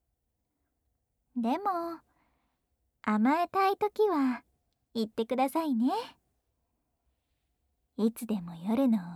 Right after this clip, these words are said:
相手はしますから。あ、お昼の相手かもしれませんね。<laughs> 僕ちゃん。いえ。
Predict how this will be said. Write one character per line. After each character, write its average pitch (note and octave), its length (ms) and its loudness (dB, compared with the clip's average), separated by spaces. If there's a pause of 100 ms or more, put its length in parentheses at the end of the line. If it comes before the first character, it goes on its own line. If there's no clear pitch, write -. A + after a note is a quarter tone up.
(140)
相 A#3 160 0
手 C4+ 200 -4
は C4+ 140 -2
し - 160 -8
ま B3 180 0
す - 120 -14
か G4 140 -4
ら。 D4+ 320 -12 (3500)
あ、 - 80 0
お G#3 40 4
昼 B3 240 0 (200)
の F4+ 60 0 (100)
相 A#3+ 160 -2
手 A#3+ 140 -8
か A#3 140 -4
も G#3+ 160 0
し - 160 -12
れ G#3+ 120 0
ま A3 140 2
せ A#3+ 120 -4
ん G3 220 -2
ね。 G#3+ 120 0 (1120)
<laughs> - 320 -6 (2750)
僕 A3+ 300 2
ち - 180 -12
ゃ G#3 40 -2
ん。 D4 240 -2 (1400)
い G#3+ 320 0
え。 D4+ 120 -8